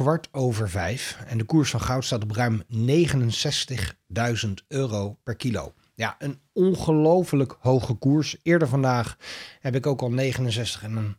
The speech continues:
half duizend euro per kilo gezien. Minder dan, ja, een procent van die zeventigduizend, eh, euro per kilo vandaan. En ja, ik heb toch sterk het idee, met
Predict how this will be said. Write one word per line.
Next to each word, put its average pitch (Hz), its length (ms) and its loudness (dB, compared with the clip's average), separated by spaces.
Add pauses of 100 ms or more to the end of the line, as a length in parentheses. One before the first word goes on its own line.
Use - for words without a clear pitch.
half 165 380 0
duizend 135 460 0
euro 139 300 2
per 120 160 -2
kilo 127 300 0
gezien. 110 420 0 (360)
Minder 143 440 4
dan, 113 320 2 (500)
ja, - 380 -6
een 127 180 0
procent 143 560 -4
van 143 160 0
die 127 100 2
zeventigduizend, 120 1040 0
eh, 107 240 -4
euro 117 260 -2
per 107 180 -8
kilo 151 440 4
vandaan. 120 520 0
En 107 300 -8
ja, 113 360 -4
ik 135 200 -6
heb 143 340 2
toch 185 320 2
sterk 196 360 6
het 160 120 2
idee, 156 400 4
met 127 220 0